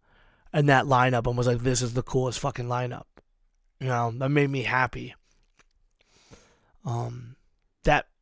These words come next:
that really did make me happy. Especially, it's funny now seeing, like, the Code Orange Kids. We're lucky that we were able to kinda put some of these bills together. I mean,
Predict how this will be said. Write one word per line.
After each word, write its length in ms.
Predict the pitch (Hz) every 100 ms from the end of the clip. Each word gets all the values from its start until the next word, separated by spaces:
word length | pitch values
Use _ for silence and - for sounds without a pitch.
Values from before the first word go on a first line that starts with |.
| _ _ _ _ _ _ _ _ _ _ _ _ _ -
that 160 | 156
really 280 | 147 151 147
did 220 | 123 127
make 200 | 120 117
me 100 | 120
happy. 460 | 117 131 120 147 113 _ _ _ _ _ _ _ _
Especially, 480 | - 151 123 131 131 -
it's 140 | -
funny 200 | 143 131
now 160 | 123 120
seeing, 220 | 135 131
like, 220 | 123 -
the 100 | 135
Code 240 | - 131
Orange 340 | 127 127 117 -
Kids. 560 | - 139 135 - - _ _ _ _ _ _ _ _ _ -
We're 160 | 165
lucky 260 | 165 165 165
that 240 | 151 143
we 80 | 139
were 160 | 131 -
able 280 | 143 139 139
to 120 | -
kinda 240 | 123 127 123
put 260 | - 139
some 200 | - 131
of 40 | 127
these 160 | 127
bills 300 | 98 131 120
together. 480 | 117 117 123 117 107
I 40 | 123
mean, 320 | 123 120